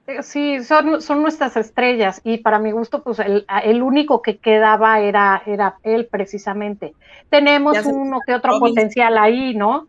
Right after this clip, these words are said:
Speaker 1: Es potencial, pero no son estrellas todavía. Entonces,
Speaker 2: Y,
Speaker 1: Roquan
Speaker 2: por
Speaker 1: Smith se va y
Speaker 2: ejemplo,
Speaker 1: sí.
Speaker 2: estamos
Speaker 1: Sí.
Speaker 2: hablando ahora, bueno,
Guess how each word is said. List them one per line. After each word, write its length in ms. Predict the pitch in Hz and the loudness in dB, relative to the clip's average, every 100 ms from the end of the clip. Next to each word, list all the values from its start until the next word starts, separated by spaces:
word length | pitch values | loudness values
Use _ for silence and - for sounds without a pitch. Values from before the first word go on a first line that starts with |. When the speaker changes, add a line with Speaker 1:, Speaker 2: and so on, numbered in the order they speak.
| - | -8
Speaker 1:
Es 140 | 196 | -8
potencial, 1080 | - 240 233 214 190 190 - 226 226 214 220 | 0 0 0 -2 -4 -8 -2 2 4 2 0
pero 180 | 208 214 | -4 -2
no 160 | 226 | -4
son 160 | 226 220 | -4 -6
estrellas 420 | 208 208 196 190 | -6 -6 -6 -6
todavía. 460 | 190 185 185 180 - _ _ _ | -4 -4 -4 -8 -12 _ _ _
Entonces, 220 | - 220 | -6 -2
Speaker 2:
Y, 20 | 226 | -2
Speaker 1:
Roquan 300 | 226 247 233 | 0 0 -2
Speaker 2:
por 60 | |
Speaker 1:
Smith 220 | 247 247 226 | -2 -4 -2
se 100 | 226 | 0
va 120 | 220 240 | 2 0
y 20 | 254 | -2
Speaker 2:
ejemplo, 40 | |
Speaker 1:
sí. 340 | - 233 233 - _ _ _ | -6 -6 -6 -10 _ _ _
Speaker 2:
estamos 420 | 214 220 220 240 247 | -10 -4 -4 -4 -4
Speaker 1:
Sí. 60 | |
Speaker 2:
hablando 300 | 226 226 233 | -2 -2 -2
ahora, 600 | - - _ - 196 196 190 | -6 -10 _ -6 -2 0 -2
bueno, 240 | 196 185 | -4 -8